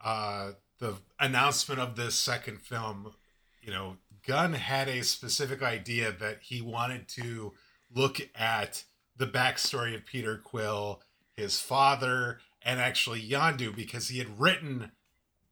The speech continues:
this whole big backstory for these characters for the first film, just to better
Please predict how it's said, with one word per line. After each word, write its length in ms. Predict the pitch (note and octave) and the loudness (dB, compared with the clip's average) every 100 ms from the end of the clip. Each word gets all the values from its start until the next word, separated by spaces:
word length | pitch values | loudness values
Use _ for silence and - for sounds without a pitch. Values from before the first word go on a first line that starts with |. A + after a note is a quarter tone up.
| _ _ _ | _ _ _
this 200 | C#3 C3+ | 0 2
whole 260 | - D3 E3+ | 2 0 0
big 300 | C3+ D#3 B2 | 0 -2 0
backstory 800 | B2+ C3 - - C#3+ A#2 G#2 G2 | 2 2 2 0 0 -2 -2 -4
for 300 | - B2+ C3 | -8 -4 -4
these 240 | C3 B2+ | -2 -2
characters 920 | - - C3 B2 - G2+ F#2+ F#2 - - _ _ _ _ _ - | -2 -2 -4 -4 -6 -10 -6 -4 -4 -6 _ _ _ _ _ -2
for 220 | E3 G3 | 4 4
the 140 | D#3+ | 4
first 420 | C#3 F#3+ G#3+ - - | 2 6 8 8 6
film, 340 | - F2+ - - _ - | -4 -4 -10 -20 _ -4
just 300 | D#3+ E3 - | 2 4 4
to 80 | F3+ | 2
better 460 | B2 D#3 D3+ D#3 | 0 4 6 6